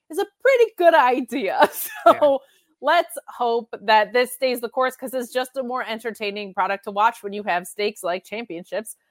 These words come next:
Speaker 1: on your program. Uh, the Kingdom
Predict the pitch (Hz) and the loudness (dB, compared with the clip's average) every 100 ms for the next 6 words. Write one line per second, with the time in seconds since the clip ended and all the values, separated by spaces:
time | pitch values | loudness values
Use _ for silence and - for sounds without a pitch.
0 | _ - 269 320 240 254 254 180 170 160 | _ -2 -2 2 2 2 0 -4 -4 -6
1 | 143 208 359 - _ _ _ 214 214 233 | -6 -4 -6 -10 _ _ _ 4 4 0
2 | - 262 240 240 226 | -2 -2 2 4 4